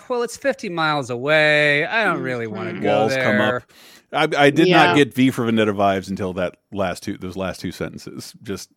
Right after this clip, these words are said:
Speaker 3: where the,
Speaker 2: Mm-hmm.
Speaker 3: uh, the leader of the country hides underground and never emerges.
Speaker 2: Yep.
Speaker 3: Oh.
Speaker 2: I think they should call it Sacramento. <laughs>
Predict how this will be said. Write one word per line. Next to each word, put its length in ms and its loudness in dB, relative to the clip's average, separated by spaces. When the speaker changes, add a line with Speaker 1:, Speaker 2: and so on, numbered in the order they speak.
Speaker 3:
where 340 -2
the, 260 -2
Speaker 2:
Mm-hmm. 540 -12
Speaker 3:
uh, 140 4
the 120 2
leader 220 4
of 60 0
the 80 -2
country 440 -2
hides 420 -4
underground 580 -4
and 80 -8
never 260 -8
emerges. 640 -14
Speaker 2:
Yep. 280 -8
Speaker 3:
Oh. 140 0
Speaker 2:
I 80 2
think 140 2
they 120 4
should 200 -4
call 280 2
it 160 -4
Sacramento. 1000 -4
<laughs> 60 -20